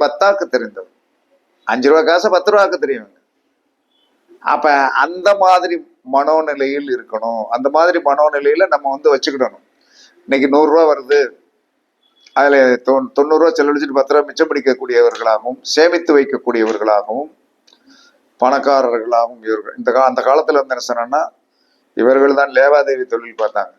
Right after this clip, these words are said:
இவங்க வீட்டுல தான் போய் வந்து என்ன சொன்னான்னா வந்து நகையெல்லாம் கொடுத்துட்டு அடகு வச்சுட்டு என்ன சொல்றான்னா வந்து, ஒரு காலத்தில் வந்து என்ன சொன்னா, இந்த பேங்க்ல வேலை பார்க்குறவங்க பூரா இதான். பேங்க் இந்த மாதிரி வந்து என்ன சொன்னா, கடன் கொடுத்து வாங்குறது, முத்தூட்டு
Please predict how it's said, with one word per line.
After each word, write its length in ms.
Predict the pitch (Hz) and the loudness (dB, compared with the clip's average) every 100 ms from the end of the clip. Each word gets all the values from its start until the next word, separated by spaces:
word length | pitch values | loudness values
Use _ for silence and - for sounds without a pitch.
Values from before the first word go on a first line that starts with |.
| _ _ - | _ _ -6
இவங்க 200 | 123 127 127 | -2 2 2
வீட்டுல 240 | 131 131 | 2 2
தான் 160 | 135 127 | 0 2
போய் 160 | 127 123 | 4 4
வந்து 160 | 123 | 2
என்ன 100 | 120 113 | -4 -6
சொன்னான்னா 360 | 110 110 110 110 | -4 -4 -4 -6
வந்து 160 | 117 117 113 | -8 -6 -2
நகையெல்லாம் 420 | 117 113 113 110 | 0 0 0 -2
கொடுத்துட்டு 360 | 107 - - 123 123 - _ 110 | -6 -6 -2 -2 -2 -16 _ -2
அடகு 220 | 123 139 | 2 2
வச்சுட்டு 320 | 123 - 113 110 | 0 -4 -8 -8
என்ன 100 | 110 107 | -6 -8
சொல்றான்னா 400 | 101 101 101 98 | -6 -6 -6 -10
வந்து, 200 | 98 120 147 - _ _ _ - | -8 -4 -4 -4 _ _ _ -2
ஒரு 100 | 107 110 | -2 2
காலத்தில் 420 | 120 135 - 117 | 2 0 -2 -4
வந்து 180 | 113 110 | -6 -8
என்ன 100 | 104 101 | -10 -10
சொன்னா, 180 | 98 92 - | -8 -8 -8
இந்த 120 | 123 117 | -4 0
பேங்க்ல 280 | 139 147 139 | 0 2 2
வேலை 140 | 131 127 | 4 2
பார்க்குறவங்க 480 | 123 120 120 117 113 | 0 -4 -12 -14 -6
பூரா 160 | 131 131 | -4 -2
இதான். 240 | 117 117 - _ _ _ _ _ _ - | -2 -4 -4 _ _ _ _ _ _ 0
பேங்க் 320 | 127 143 139 143 | 0 0 -2 -2
இந்த 140 | 127 127 | 0 0
மாதிரி 260 | 135 139 135 | 0 0 -2
வந்து 160 | 131 131 | -2 -4
என்ன 100 | 120 | -4
சொன்னா, 140 | 127 123 | -4 0
கடன் 180 | 123 131 | 0 0
கொடுத்து 240 | 131 127 120 | -4 0 2
வாங்குறது, 460 | 123 123 120 117 135 135 _ _ - | 2 0 -2 0 -2 -2 _ _ -8
முத்தூட்டு 400 | 113 151 156 | -2 0 2